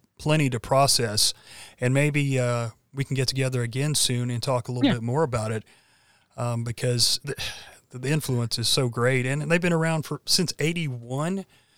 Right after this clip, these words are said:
Speaker 1: So that's a long time to have this much influence. Um,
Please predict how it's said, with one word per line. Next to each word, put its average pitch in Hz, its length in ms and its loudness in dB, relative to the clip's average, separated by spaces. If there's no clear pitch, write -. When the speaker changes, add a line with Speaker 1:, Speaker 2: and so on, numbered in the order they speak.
Speaker 1:
So 135 600 4
that's - 260 0
a 165 40 4
long 151 360 2
time 175 520 2
to 135 220 0
have 131 220 -2
this 147 180 0
much 139 240 -2
influence. 127 800 -2
Um, 123 320 -4